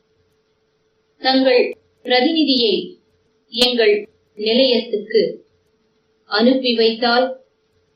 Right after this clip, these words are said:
இது பற்றி பேசவும் விவரங்கள் சேகரிக்கவும் வசதியாக இருக்குமாகையால், தங்கள் பதிலை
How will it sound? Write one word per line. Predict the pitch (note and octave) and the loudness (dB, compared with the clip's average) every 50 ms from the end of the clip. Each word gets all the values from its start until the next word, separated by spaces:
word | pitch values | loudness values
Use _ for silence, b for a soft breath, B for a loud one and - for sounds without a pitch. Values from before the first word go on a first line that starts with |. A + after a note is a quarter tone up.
| _ _ _ _ _ | _ _ _ _ _
இது | - B3+ C4+ C4 C4 - | -6 -2 0 0 0 0
பற்றி | B3+ C4 C4 C4 - C#4+ C4 A#3+ - - - - _ _ | 0 -2 -2 -4 -2 -2 -2 -2 -2 -6 -10 -16 _ _
பேசவும் | - A3 G#3 G#3+ A3 A3 A#3 A3+ A3+ A#3 A#3 A#3+ B3 - - _ _ _ _ _ _ _ _ _ _ _ _ _ _ _ _ _ _ _ _ _ _ _ | -6 -2 0 0 0 2 0 0 0 0 0 -2 -2 -6 -12 _ _ _ _ _ _ _ _ _ _ _ _ _ _ _ _ _ _ _ _ _ _ _
விவரங்கள் | - A3 B3 B3+ C#4+ D#4 D#4 D4 C#4 C4 A#3+ G#3+ G3+ F#3+ G3 - _ _ _ _ _ | -6 -2 0 2 2 4 4 4 4 4 4 4 2 2 0 -4 _ _ _ _ _
சேகரிக்கவும் | - - - B3 B3+ C#4 B3+ B3+ A#3 A3 A3 G#3+ - G#3+ G3 F#3 F#3+ F#3 F3+ - E3+ - _ _ _ _ _ _ _ _ _ _ _ _ | -14 -6 -2 0 0 2 2 2 2 2 0 0 0 -2 -2 -2 -6 -10 -12 -16 -20 -20 _ _ _ _ _ _ _ _ _ _ _ _
வசதியாக | F#3 G#3 A3 A#3 A#3 C#4+ C#4 C4 A#3+ A3 G#3 G3 G3+ G3+ - G#3+ F3 - - - _ _ _ _ _ _ _ _ _ _ _ _ _ _ _ _ _ | -6 -4 -2 0 0 0 0 2 0 0 0 0 -2 -4 -6 -8 -8 -8 -10 -14 _ _ _ _ _ _ _ _ _ _ _ _ _ _ _ _ _
இருக்குமாகையால், | - A#3+ B3 C4+ D4 C#4+ D#4+ D#4+ D4 C4 B3 G#3 G#3 G#3+ A3+ A#3+ A3 G#3+ G3+ F#3+ F3+ F3 F3 F3 - _ - - - _ _ _ _ _ _ _ _ _ _ _ _ _ | -2 0 2 2 2 0 0 2 2 2 2 0 -2 -2 -2 0 0 0 0 0 -2 -4 -6 -8 -12 _ -20 -20 -20 _ _ _ _ _ _ _ _ _ _ _ _ _
தங்கள் | - - B3 B3+ B3+ B3+ B3 A#3 A#3 A3 | -4 -2 -2 0 0 2 2 2 2 2
பதிலை | A3 A3 A3 B3+ C4+ C4 B3 G#3+ G#3 - - - | 2 2 2 2 4 4 4 4 2 0 -6 -10